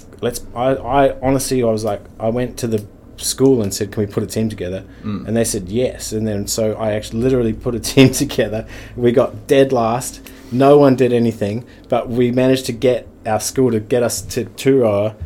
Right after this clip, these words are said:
Speaker 1: and put us up in this w-, random camp thing and then take us to the snow every day. And we snowboarded for, like, three days and <laughs> entered this competition. I think I tried to take it serious, but I was like, s-, I, I got there and I was like, "Wow." Like, and I'm sure that that's where Abby was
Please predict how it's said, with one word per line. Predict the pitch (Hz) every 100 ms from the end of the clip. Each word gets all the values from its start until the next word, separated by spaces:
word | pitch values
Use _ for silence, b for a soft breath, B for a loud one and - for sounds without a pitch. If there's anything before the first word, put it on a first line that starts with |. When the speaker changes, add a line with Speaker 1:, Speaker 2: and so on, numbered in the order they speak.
| -
Speaker 1:
and | 98
put | - 127
us | -
up | 117 113
in | 113
this | 107
w-, | - 113 110
random | 117 117 101
camp | - 120 123
thing | - 107 98
and | 104
then | 104 101
take | - 113 110
us | -
to | 107
the |
snow | 95 113 123
every | 101 80
day. | 76 113 B B B B
And | 110 110
we | 107
snowboarded | 101 - 117 117 107 104
for, | 98
like, | 95
three | - 113
days | 110 104 98
and | 101 98 -
<laughs> |
entered | 120 131
this | 127 -
competition. | - 127 - - 147 - 110 - B B -
I |
think | 160 190
I | 147
tried | - 143 139
to | 131
take | 131
it | 123
serious, | - 117 110
but | 120 117
I |
was | 113
like, | 107
s-, | - - -
I, | 127 - -
I | 123
got | 123 135
there | 131
and | 117
I | 110
was | 107
like, | 104
"Wow." | 107 107 120 117 110 101 92
Like, | 92 - B B B B
and | 113
I'm | 113 110
sure | - 147 139 127
that | 110
that's | 113 95 113
where | 101
Abby | 110 120 107
was | 92 92 90 -